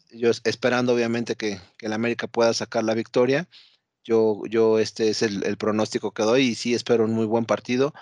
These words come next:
muy parejo, hombre por hombre. Me parece que, que hoy sí los veo bastante parejos, en línea por línea. Y estra-, en cuestión de estrategia, pues también,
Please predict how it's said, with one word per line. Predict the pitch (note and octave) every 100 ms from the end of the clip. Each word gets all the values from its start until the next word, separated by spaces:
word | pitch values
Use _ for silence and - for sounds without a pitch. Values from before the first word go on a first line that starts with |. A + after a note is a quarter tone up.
| - _ _ -
muy | C#3
parejo, | D#3+ D3 D#3+ - F#3+ D#3+ C3
hombre | - B2+ C#3 B2+
por | A#2 A#2
hombre. | B2+ D3
Me | D#3 A#2
parece | A#2 A#2 A#2 A#2
que, | - A2 G#2+ G#2 _ _ _ _
que | _ A#2+ A#2 A#2 A#2 G#2+ -
hoy | B2+
sí | D3
los | C3+ A#2+
veo | B2+
bastante | A#2 - A#2+ A#2+
parejos, | B2+ A2 A2 G#2+ E3+ - - _ _
en | G#2
línea | A2+ B2 A#2
por | A2+ G#2
línea. | A#2 A#2+ F3+ - _ _ _ _ _ -
Y | B2 B2+ B2+ A#2+ A#2+ A#2+
estra-, | A2+ - B2 -
en | A#2 A#2 A#2 A2+
cuestión | A#2+ A2+ B2+
de | C3
estrategia, | - B2 A#2+ A#2+ C#3
pues | - A#2 -
también, | A2 A2+ C3+ G3+